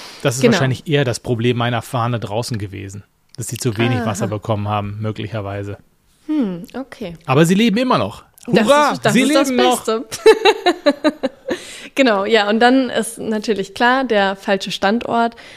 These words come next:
Speaker 2: also direkte Sonne, das kann die Blätter verbrennen und, ähm, ja, zu wenig Licht, das schränkt dann eher das Wachstum ein.
Speaker 1: Ja.
Speaker 2: Und, ähm, genau, dann ist hier jetzt noch die, ähm,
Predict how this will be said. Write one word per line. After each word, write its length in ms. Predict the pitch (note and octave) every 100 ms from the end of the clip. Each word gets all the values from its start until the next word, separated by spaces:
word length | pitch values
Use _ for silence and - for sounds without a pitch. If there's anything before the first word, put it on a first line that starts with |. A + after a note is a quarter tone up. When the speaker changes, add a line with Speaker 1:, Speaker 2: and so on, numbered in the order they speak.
| -
Speaker 2:
also 320 | - G3 G3+
direkte 440 | G3 G#3 G#3+ G#3 G#3+
Sonne, 340 | G#3 G#3 G#3
das 220 | G3 -
kann 180 | - G3
die 140 | F#3
Blätter 340 | F3+ G#3 B3 B3+
verbrennen 600 | B3 G#3 G#3+ G#3+ G#3+ G#3+
und, 640 | G3+ - F#3+ G3 G3 G3 G3
ähm, 240 | F#3+ F#3+
ja, 160 | F3+ F3+
zu 160 | -
wenig 360 | G3+ G#3 G#3+ -
Licht, 280 | G3+ G3 -
das 180 | F#3 -
schränkt 320 | - G3+ F#3+
dann 100 | G3
eher 140 | G3+ G3
das 180 | F#3
Wachstum 440 | - C4+ - C4+ A#3+
ein. 320 | G#3+ G#3+ A3 - - - - - -
Speaker 1:
Ja. 160 | G#3+
Speaker 2:
Und, 340 | G#3+ G#3+ G#3 -
ähm, 540 | G3+ G3 G3+ G3+ G#3
genau, 320 | G3+ A3 F#3
dann 320 | E3 G#3+ B3 C4
ist 260 | A#3 -
hier 220 | - A#3 A#3
jetzt 280 | G#3+ -
noch 160 | G#3 G3+
die, 480 | - G#3 G3+ G3+ - -
ähm, 420 | G#3 F#3 F#3+